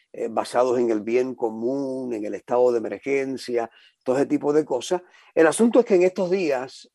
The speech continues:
han habido dos casos interesantísimos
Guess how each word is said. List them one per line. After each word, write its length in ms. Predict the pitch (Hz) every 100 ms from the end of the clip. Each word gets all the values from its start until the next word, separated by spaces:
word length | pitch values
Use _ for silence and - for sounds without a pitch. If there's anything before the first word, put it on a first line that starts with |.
| -
han 160 | 139
habido 400 | 151 160 190 175
dos 120 | 151 151
casos 340 | 170 160 151
interesantísimos 1600 | 131 - 113 98 95 95 151 165 - _ _ 104 95 - -